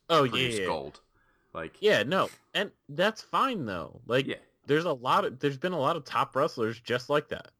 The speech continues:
Speaker 2: Hey, you know what? Like, honestly, he's already better than Cena was back when Cena had the experience he had. So,
Speaker 1: Yeah.
Speaker 2: you know, that's
Speaker 1: That,
Speaker 2: a, that's
Speaker 1: like,
Speaker 2: a
Speaker 1: how
Speaker 2: bon-, that's a bonus. But he's
Speaker 1: What,
Speaker 2: not, he, he ain't
Speaker 1: Reigns
Speaker 2: Cena
Speaker 1: is
Speaker 2: on the mic, though. But
Speaker 1: Oh, yeah.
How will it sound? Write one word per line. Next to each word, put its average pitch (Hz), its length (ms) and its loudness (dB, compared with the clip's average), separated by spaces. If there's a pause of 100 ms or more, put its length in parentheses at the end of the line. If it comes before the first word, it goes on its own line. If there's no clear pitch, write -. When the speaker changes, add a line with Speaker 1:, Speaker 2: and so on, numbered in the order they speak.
(160)
Speaker 2:
Hey, 147 140 -4
you 104 80 -8
know 127 100 -4
what? 135 200 -2
Like, 110 180 -2
honestly, 127 580 -2
he's 123 260 -8
already 110 360 2
better 95 260 -2
than 87 180 -8
Cena 90 320 -6
was 80 280 -6
back 80 320 -6
when 82 120 -12
Cena 90 280 -10
had 82 180 -8
the 80 80 -10
experience 78 400 -14
he 82 140 -12
had. 60 260 -16 (840)
So, 85 200 -6
Speaker 1:
Yeah. 285 280 2 (420)
Speaker 2:
you 82 100 -8
know, 85 120 -8 (120)
that's 113 160 -2
Speaker 1:
That, 151 200 2
Speaker 2:
a, - 40 -12
that's 139 100 2
Speaker 1:
like, - 200 -2
Speaker 2:
a - 20 -20
Speaker 1:
how 190 140 2
Speaker 2:
bon-, - 160 -6
that's 110 180 -6
a - 40 -20
bonus. 69 340 -12
But - 340 -6
he's 127 160 -8
Speaker 1:
What, 180 140 2
Speaker 2:
not, - 80 -6
he, 143 60 -4
he - 40 -2
ain't 107 80 -8
Speaker 1:
Reigns 151 480 -2
Speaker 2:
Cena 127 200 -4
Speaker 1:
is 92 40 -2
Speaker 2:
on 95 80 -4
the 85 80 -10
mic, 92 260 -4
though. - 200 -12 (160)
But 90 120 -16 (1000)
Speaker 1:
Oh, 135 120 4
yeah. 92 180 -4